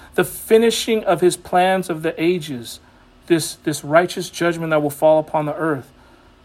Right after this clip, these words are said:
Possibly the mystery also regards the great, the great question, excuse me, why does God allow Satan and man to rebel and go their own way?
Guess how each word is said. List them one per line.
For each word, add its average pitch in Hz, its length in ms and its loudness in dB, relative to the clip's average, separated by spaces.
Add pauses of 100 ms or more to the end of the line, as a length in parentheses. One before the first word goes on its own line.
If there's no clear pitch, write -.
(380)
Possibly 202 580 2
the 180 120 0
mystery 185 400 -2
also 175 340 2
regards 165 480 2
the 180 80 -2
great, 165 440 -2
the 160 80 0
great 170 320 0
question, 180 480 2
excuse 160 420 -6
me, 135 220 -4 (440)
why 165 200 6
does 180 160 -4
God 160 260 6
allow 160 300 4
Satan 170 440 -6
and 156 160 -8
man 147 260 -2
to 156 120 -10
rebel 151 540 4
and 147 180 -6
go 147 160 0
their 147 160 -2
own 139 240 -4
way? 139 300 -2